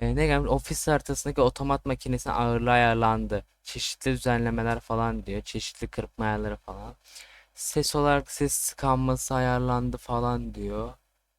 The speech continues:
Susturumu silah düşüşü ayarlandı falan. Galiba s-, gene seslerle ilgili bir şeyler.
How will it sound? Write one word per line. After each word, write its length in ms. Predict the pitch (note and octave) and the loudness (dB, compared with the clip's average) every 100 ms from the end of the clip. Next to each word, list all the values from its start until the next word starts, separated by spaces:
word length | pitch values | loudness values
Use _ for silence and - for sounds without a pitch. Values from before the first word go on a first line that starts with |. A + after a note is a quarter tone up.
| _ _ _ _ - | _ _ _ _ -10
Susturumu 680 | - C#3 - - C3 C3+ | -8 -6 -6 -4 0 0
silah 400 | - - B2+ B2+ - | -2 0 0 0 -6
düşüşü 360 | - A#2+ - | -14 -10 -4
ayarlandı 360 | A#2+ A#2 A2+ A2+ | -2 -2 -2 -6
falan. 200 | A#2 - - | -10 -12 -2
Galiba 300 | F#2+ C#2+ D2+ | -2 0 -6
s-, 180 | - - - | -8 -10 0
gene 220 | A#2 A2 | 2 2
seslerle 500 | - A#2 - A2+ G#2+ | 0 -2 0 -2 -2
ilgili 220 | - G#2 | -4 -10
bir 40 | - | -6
şeyler. 220 | A#2+ | -8